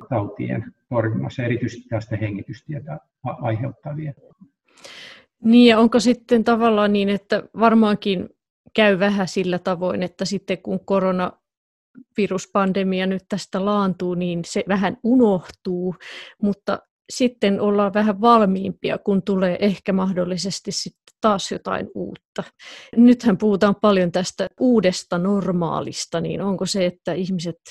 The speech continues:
Speaker 2: tulevaisuudessa väistelee toisiaan?
Speaker 1: Kyllä se voi olla, että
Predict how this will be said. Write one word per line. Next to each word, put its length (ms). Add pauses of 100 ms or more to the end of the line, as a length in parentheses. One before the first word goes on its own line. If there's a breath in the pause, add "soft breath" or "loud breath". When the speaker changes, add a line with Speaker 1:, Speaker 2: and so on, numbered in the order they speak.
(840 soft breath)
Speaker 2:
tulevaisuudessa 1000 (380 loud breath)
väistelee 580
toisiaan? 600 (1700 loud breath)
Speaker 1:
Kyllä 220
se 180
voi 200 (120)
olla, 240
että 340